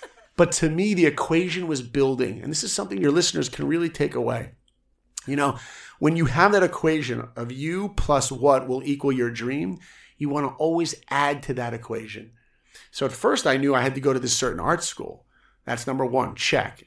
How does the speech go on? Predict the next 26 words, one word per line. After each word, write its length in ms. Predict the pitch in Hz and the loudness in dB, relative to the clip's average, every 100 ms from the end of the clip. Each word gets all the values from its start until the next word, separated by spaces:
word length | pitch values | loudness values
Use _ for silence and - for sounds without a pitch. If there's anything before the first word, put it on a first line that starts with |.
| - | -10
Number 240 | 127 123 | -6 -6
two, 340 | 120 180 175 113 | -2 2 2 2
now 260 | 117 175 | -2 -2
Disney's 440 | 175 139 113 127 117 | 0 -2 -2 -4 -4
telling 340 | 113 110 110 | -6 -6 -6
me 120 | 113 | -6
I 80 | 110 | -4
need 200 | 117 117 | -4 -4
to 60 | 107 | -6
have 100 | - | -8
twenty-five 580 | - 117 147 143 135 131 | -6 -4 -2 -2 -4 -4
pages 320 | 139 135 117 | -4 -4 -6
of 80 | - | -10
figure 420 | - 151 147 131 | -6 -6 -4 -4
drawing 340 | 123 120 120 117 | -4 -6 -6 -6
and 80 | |
anatomy 640 | 120 127 151 151 120 50 - _ _ _ _ _ _ - | -6 -6 -4 -6 -6 -12 -20 _ _ _ _ _ _ -4
to 100 | 127 | -2
get 200 | 120 113 | -2 -2
my 120 | 107 | -8
dream. 360 | 101 104 107 - _ _ _ | -8 -10 -12 -18 _ _ _
Always 340 | 135 143 156 - | 0 2 2 0
adding 300 | 123 123 135 | -4 -2 -4
to 100 | 123 113 | -4 -6
that 140 | 107 | -6
equation. 580 | 117 120 123 - - | -6 -6 -6 -8 -14